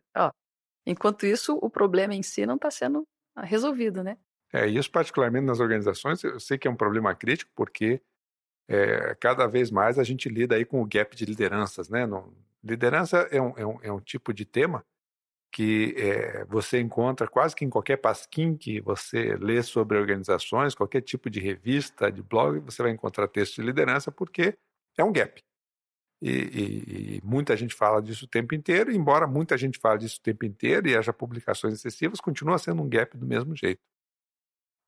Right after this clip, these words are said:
Speaker 2: E um dos fatores que, que me parece, é, primário dentro do processo da liderança é justamente assumir a responsabilidade pelas, pelas ações e pelas consequências das ações, né?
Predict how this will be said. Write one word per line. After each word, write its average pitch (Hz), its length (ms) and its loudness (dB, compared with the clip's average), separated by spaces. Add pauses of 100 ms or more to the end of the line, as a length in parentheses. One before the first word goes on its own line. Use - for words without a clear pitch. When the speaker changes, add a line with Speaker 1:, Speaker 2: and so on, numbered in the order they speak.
(440)
Speaker 2:
E 143 100 0
um 175 60 2
dos 202 120 0
fatores 123 580 2
que, 104 300 -6
que - 160 -16
me 104 120 -6
parece, 104 760 2 (760)
é, 101 1080 0 (260)
primário 139 640 2
dentro 104 280 -2
do - 80 -16
processo 101 420 2
da 107 60 0
liderança 101 500 0
é 143 40 -2
justamente 151 580 -2 (180)
assumir 147 420 0
a - 20 2
responsabilidade 160 960 0 (560)
pelas, 131 640 0 (120)
pelas 113 280 4
ações 151 440 2
e 214 40 -4
pelas 226 260 0
consequências 117 540 -2
das 123 180 0
ações, 107 400 -4
né? 143 100 -4